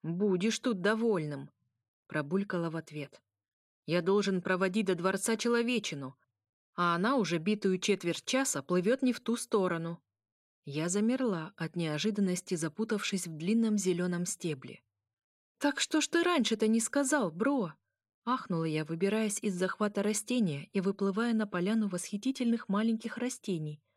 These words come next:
напоминающих мох в форме крошечных бокальчиков. Дивная красота!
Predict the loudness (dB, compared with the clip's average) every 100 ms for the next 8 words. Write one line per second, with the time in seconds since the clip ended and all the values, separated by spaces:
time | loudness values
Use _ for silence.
0 | _ -6 -2 0 0 0 0 -2 -8 -4
1 | -4 -4 -8 _ _ _ -2 0 2 0
2 | 0 0 0 -2 -2 -2 0 -2 -2 -4
3 | -6 -10 -12 -14 -20 _ _ _ _ _
4 | _ -14 -6 0 2 4 2 2 -2 -2
5 | -2 -2 -2 -4 -6